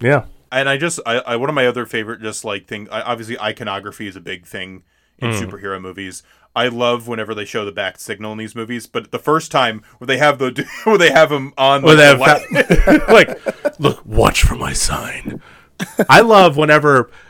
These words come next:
Speaker 1: I was telling this to Joey Giff, um, I love every single time, 'cause they didn't really do it a lot in the other movies, but I love every single time he's crouching and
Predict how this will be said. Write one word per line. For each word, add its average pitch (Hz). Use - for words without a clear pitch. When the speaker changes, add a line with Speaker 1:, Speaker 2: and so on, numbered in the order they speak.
Speaker 1:
I 139
was 170
telling 175
this 147
to 131
Joey 120
Giff, 107
um, 104
I 147
love 143
every 131
single 135
time, 110
'cause 117
they 123
didn't 151
really 135
do 123
it 127
a 120
lot 110
in 92
the 110
other 107
movies, 117
but 104
I 110
love 123
every 120
single 127
time 117
he's 113
crouching 110
and 104